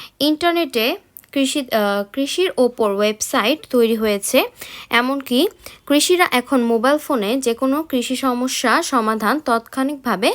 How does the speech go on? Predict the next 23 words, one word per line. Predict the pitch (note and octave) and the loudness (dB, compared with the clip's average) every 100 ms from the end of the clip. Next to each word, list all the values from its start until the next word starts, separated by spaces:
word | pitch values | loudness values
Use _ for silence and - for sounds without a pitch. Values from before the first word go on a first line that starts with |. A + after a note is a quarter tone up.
| - - - _ | -2 -18 -18 _
পেয়ে | C#4 C4 A#4 | 4 4 2
যাচ্ছে। | D#4 G#3 F#3 - E3+ - _ _ _ _ _ _ _ - - - - - | 2 0 0 -4 -4 -8 _ _ _ _ _ _ _ -20 -20 -20 -20 -2
আইসিটির | - C#4+ E4 F#4+ F4 D#4+ G4 - _ _ _ _ - | 0 0 -2 -4 2 0 0 -8 _ _ _ _ 4
প্রদত্ত | C4+ C4+ C#4+ C#4+ A3+ B3+ C4 | 4 6 0 0 0 2 2
এসব | B3 C#4 | -2 -2
সুযোগ | C4 D4+ D4 E4+ | -4 -4 -4 -4
সুবিধা | F4+ E4+ E4 E4+ | -4 -2 0 0
পাওয়ার | D#4+ A#3 A#3+ | 2 2 2
কারণে | A#3+ A3+ G3 F#3 D#4+ - - - - - - _ | 0 0 0 -2 -4 -6 -20 -20 -20 -20 -20 _
চাষিরা | - C4+ C#4 F4 C#4 G#3+ - | 2 2 2 0 2 0 0
এখন | A#3 C4+ C4 | -2 -2 0
আধুনিক | A#3 A#3+ C#4+ D#4+ E4 | 0 2 2 0 2
পদ্ধতিতে | C4+ B3 B3 B3 G#3+ B3 G4 | 2 2 0 -2 0 0 0
কৃষিকাজ | C4+ A#3 B3+ B3 E4 - | -4 -2 -2 -2 -4 -4
করছে, | - F#3 - E3+ - - - - - | -6 -6 -6 -12 -14 -20 -20 -20 -6
তাই | C4+ C#4+ | 0 0
তারা | D4+ B3+ A3+ | 2 2 2
আগের | A#3+ B3+ D#4 | 2 2 0
তুলনায় | - E4 E4 E4+ | 0 2 2 4
অনেক | B3 C4 C4+ | 2 2 2
বেশি | A3+ C#4+ | 0 0
ফসল | E4+ B3 A#3 A3+ | 0 0 2 -2
পাচ্ছে। | G#3 E3+ - - | -2 -4 -4 -6